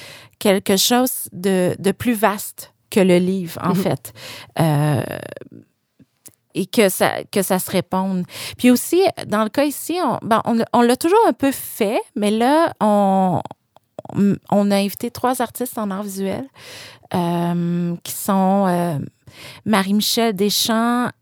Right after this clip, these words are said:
Speaker 1: et, euh, Brian Calamonde. Donc, euh, Marie-Michel, elle est, euh, artiste sculpteur, je pense, je dirais.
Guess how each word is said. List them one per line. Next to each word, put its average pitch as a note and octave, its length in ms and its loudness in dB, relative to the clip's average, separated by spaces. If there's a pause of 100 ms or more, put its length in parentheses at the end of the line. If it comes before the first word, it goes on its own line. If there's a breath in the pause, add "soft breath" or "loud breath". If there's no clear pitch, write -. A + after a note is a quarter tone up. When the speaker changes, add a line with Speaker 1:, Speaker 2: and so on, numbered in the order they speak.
Speaker 1:
et, G#3+ 400 2 (140)
euh, F3 380 0
Brian G3 520 0
Calamonde. G3 880 -2 (380 loud breath)
Donc, G3+ 520 2
euh, F#3+ 220 4
Marie-Michel, G3+ 840 0
elle F#3 240 0
est, F#3+ 320 2
euh, F3+ 440 0 (440 loud breath)
artiste - 420 -2
sculpteur, G3+ 560 -4
je - 80 -18
pense, D4 220 -10
je B3+ 40 -6
dirais. B3 200 -6